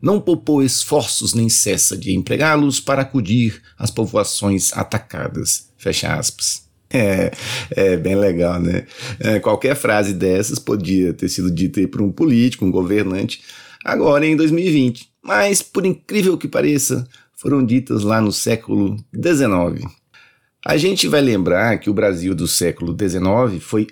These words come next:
assolado por inúmeras epidemias de doenças tais como cólera,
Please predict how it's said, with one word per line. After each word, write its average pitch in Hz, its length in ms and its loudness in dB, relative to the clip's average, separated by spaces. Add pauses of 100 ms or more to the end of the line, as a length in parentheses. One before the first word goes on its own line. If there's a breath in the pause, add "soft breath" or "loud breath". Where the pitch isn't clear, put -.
assolado 131 640 0
por 120 340 -4
inúmeras 151 600 2
epidemias 127 640 2
de 95 100 -2
doenças 110 420 0
tais 98 220 -2
como 101 380 -2
cólera, 95 520 0